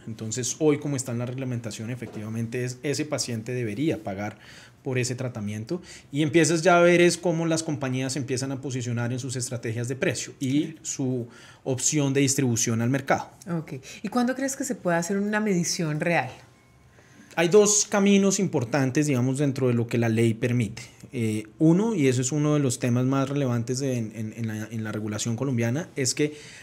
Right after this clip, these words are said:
Speaker 1: a diferencia de muchos países que hoy tienen regulado, eh, cannabis medicinal, y te hablo de Holanda, eh, Alemania, Israel, Australia, eh, Canadá, eh, Colombia, efectivamente determinó que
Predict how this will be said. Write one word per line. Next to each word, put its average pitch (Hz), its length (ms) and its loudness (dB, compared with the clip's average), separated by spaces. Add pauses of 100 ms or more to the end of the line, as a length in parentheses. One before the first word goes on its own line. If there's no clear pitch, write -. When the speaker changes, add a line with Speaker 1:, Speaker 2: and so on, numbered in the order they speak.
(160)
Speaker 1:
a 123 80 0
diferencia 127 500 2
de 151 80 0
muchos 160 340 -2
países 131 360 0
que - 80 -2
hoy 135 80 0
tienen 139 380 0
regulado, 120 680 0 (240)
eh, 107 420 -6
cannabis 117 400 0
medicinal, 120 520 -2
y 120 40 -2
te 110 140 -4
hablo 113 260 -2
de 110 240 0 (1040)
Holanda, 143 840 4 (280)
eh, 107 180 -6
Alemania, 135 640 0
Israel, 123 720 0
Australia, 127 880 0 (260)
eh, 110 420 -6
Canadá, 120 720 0 (300)
eh, 104 280 -8 (120)
Colombia, 151 680 2
efectivamente 120 880 -4
determinó 113 640 -4
que 143 340 0